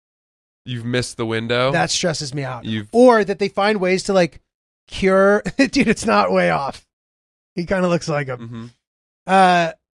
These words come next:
Speaker 2: or that they, like, find a way to, like, prevent a disease, like, that's it. And, like, I've already lost loved ones to that disease.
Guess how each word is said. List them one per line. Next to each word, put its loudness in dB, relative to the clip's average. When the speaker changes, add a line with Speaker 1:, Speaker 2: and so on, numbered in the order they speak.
Speaker 2:
or 6
that 2
they, 6
like, 4
find 2
a 2
way 4
to, 2
like, 0
prevent -2
a -4
disease, -2
like, -2
that's -2
it. -2
And, 2
like, -4
I've 0
already 0
lost -4
loved -8
ones -10
to -10
that -10
disease. -18